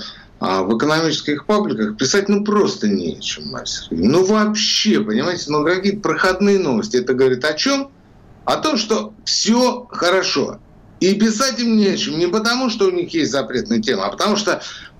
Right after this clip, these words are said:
просто если бы были какие-то болевые точки, они бы все были тут как тут.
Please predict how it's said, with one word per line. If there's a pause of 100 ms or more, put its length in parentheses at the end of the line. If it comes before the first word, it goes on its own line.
просто
если
бы
были
какие-то
болевые
точки,
они
бы
все
были
тут
как
тут.